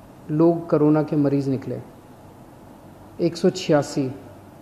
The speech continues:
तो काफ़ी ज़्यादा है। ये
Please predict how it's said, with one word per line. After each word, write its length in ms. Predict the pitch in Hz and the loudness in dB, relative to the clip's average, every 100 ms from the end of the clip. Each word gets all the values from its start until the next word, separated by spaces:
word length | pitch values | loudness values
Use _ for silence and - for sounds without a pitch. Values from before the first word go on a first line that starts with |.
| - | -16
तो 80 | 147 | -2
काफ़ी 280 | 151 135 147 | -2 0 -2
ज़्यादा 260 | 135 123 | -2 -2
है। 120 | 127 120 - - - - - - - - - - - - - - - - - - - - - - - - - - - - - - - | -6 -10 -18 -20 -20 -20 -20 -20 -20 -20 -20 -20 -20 -20 -20 -20 -20 -20 -20 -20 -20 -20 -20 -20 -20 -20 -20 -20 -20 -20 -20 -20 -10
ये 600 | 170 196 240 233 240 - | 4 10 12 10 8 -8